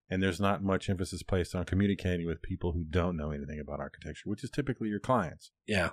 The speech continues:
Speaker 2: that's a good point. That's a good point.
Speaker 1: And so that's the skill, I think, to me, when you talk about it, that's really the skill that's not there because you present your work and your projects. I mean, you're talking to other people that understand those things,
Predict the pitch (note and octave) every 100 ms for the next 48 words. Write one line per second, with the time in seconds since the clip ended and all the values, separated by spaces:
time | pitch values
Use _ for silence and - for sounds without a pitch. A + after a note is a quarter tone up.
0 | - - C#3 C3 G#2 - G#2 E2+ - F#2+
1 | - - - - A#2+ - B2+ A#2 A2+ -
2 | C3 C3+ - - - - A#2 G#2 A2+ G#2
3 | - - - B2 B2+ G#2+ G2+ G2 F#2+ D3
4 | C3 F#2 F2 B2+ C#3 C3+ A2+ F2 - -
5 | G#2+ F2 - D#2 - E3+ C#3+ G#2+ F#2+ _
6 | _ - A3 D#3+ G#2+ G#2+ F2+ F#2+ G2 F#2+
7 | F#2 F2 F2 A2 F#2+ F#2+ F2+ - F#2+ F#2+
8 | F#2+ F#2 G#2+ G2 G2 F#2+ F2+ G#2+ F#2+ F#2
9 | F2+ F2 - F#2+ A2 G2 D#2+ - C#2+